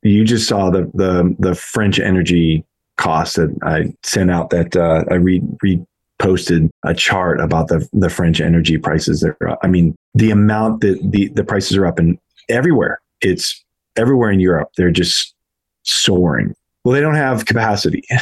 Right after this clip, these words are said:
<laughs> right? So they don't, they don't have capacity. So how do they get capacity online? Well, they just took, they took three nuclear generators offline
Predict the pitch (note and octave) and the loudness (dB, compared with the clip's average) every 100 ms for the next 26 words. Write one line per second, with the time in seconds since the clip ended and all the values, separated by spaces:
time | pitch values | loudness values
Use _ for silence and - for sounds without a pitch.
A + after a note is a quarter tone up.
0 | - - _ - E2+ G#2 C#3 - G#2+ A2+ | -4 -10 _ -4 -2 0 -2 -2 2 2
1 | A#2+ A#2+ - A#2+ D#3 D3+ - B2 A#2 B2+ | 0 -4 -2 0 0 -2 -4 -4 -2 -2
2 | - - A2+ A#2+ _ _ - F3 F#3 C#3+ | -2 2 2 0 _ _ -4 0 0 0
3 | A2+ - G#2 F#2 G#2 F2 G#2+ C3 G#2+ G#2 | -4 -4 -2 -2 -2 2 2 2 2 2
4 | A2 A2+ A2 B2+ - C3+ - A#2+ A2+ F3 | 4 2 0 -2 -2 -4 -2 -4 0 -2
5 | F#3 - B2 C#3+ D3+ C3+ C3 B2+ A2 A2+ | -2 -4 0 4 4 2 2 0 2 2
6 | G#2+ F#2 F#2 F#2 F2+ - F2 D#2+ E2+ F#2 | 2 2 0 0 -2 0 0 2 2 0